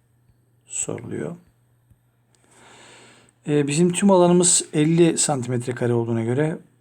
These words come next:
on S eşittir elli diyebiliriz. Buradan S eşittir beş çıkar. Bizim aradığımız neydi? Sekiz S'ti. Sekiz S eşittir sekiz çarpı beşten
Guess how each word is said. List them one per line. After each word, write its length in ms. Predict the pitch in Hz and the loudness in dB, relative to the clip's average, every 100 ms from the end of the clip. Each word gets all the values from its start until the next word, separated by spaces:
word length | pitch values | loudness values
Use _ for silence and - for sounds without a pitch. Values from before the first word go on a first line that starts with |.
| - | -8
on 380 | 156 156 131 147 | -4 -2 -2 -2
S 380 | - - - - _ _ _ - | -4 -4 -8 -14 _ _ _ -16
eşittir 580 | 147 123 120 - 120 120 | -14 -12 -14 -14 -14 -10
elli 380 | 143 123 127 135 | -8 -8 -8 -8
diyebiliriz. 640 | 143 147 139 147 147 - - | -6 -6 -4 -4 -4 -8 -8
Buradan 540 | 127 120 113 104 - | -8 -6 -8 -12 -10
S 160 | 127 127 | -10 -10
eşittir 720 | 120 120 - - 101 - - _ _ _ _ _ _ _ - | -10 -14 -16 -14 -8 -8 -10 _ _ _ _ _ _ _ -10
beş 240 | 156 143 - | -8 -6 -8
çıkar. 520 | - 151 143 - - _ _ _ _ _ - | -6 -2 -2 -4 -14 _ _ _ _ _ -10
Bizim 280 | 156 147 139 | -4 -2 0
aradığımız 760 | 123 117 113 113 147 - - - _ _ _ | 0 -2 -4 -4 -4 -4 -6 -12 _ _ _
neydi? 460 | - 113 107 143 151 - _ _ _ _ _ _ | -8 -6 -2 -2 -4 -10 _ _ _ _ _ _
Sekiz 580 | - - 117 123 110 98 | -14 -10 -8 -8 -8 -6
S'ti. 400 | - - 139 147 - _ _ - - | -8 -4 -2 -4 -10 _ _ -20 -20
Sekiz 600 | - - 127 123 113 101 | -20 -16 -12 -8 -8 -6
S 120 | - | -8
eşittir 460 | 113 - - - 143 | -8 -12 -14 -10 -10
sekiz 560 | - - - 120 117 - | -10 -12 -12 -14 -10 -10
çarpı 460 | - 101 - 113 | -10 -12 -14 -14
beşten 600 | 107 - - 143 147 151 | -12 -12 -6 -4 -2 -4